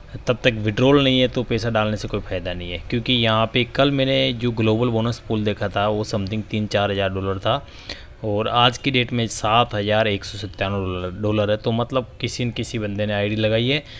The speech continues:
और या तो कोई गुड न्यूज़ होगी या फिर, अ, उनको विड्रॉल मिला होगा या फिर कुछ कंडीशन होगी।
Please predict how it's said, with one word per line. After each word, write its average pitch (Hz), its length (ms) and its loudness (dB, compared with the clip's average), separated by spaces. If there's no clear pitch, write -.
और 104 300 -2
या 110 300 2
तो 117 460 0
कोई 107 140 0
गुड 104 220 -2
न्यूज़ 131 220 0
होगी 131 340 2
या 101 100 2
फिर, 101 300 -4
अ, 95 340 -2
उनको 104 220 -4
विड्रॉल 101 340 2
मिला 127 200 2
होगा 123 240 4
या 110 200 2
फिर 104 200 -4
कुछ 104 240 -6
कंडीशन 101 440 -4
होगी। 101 300 -6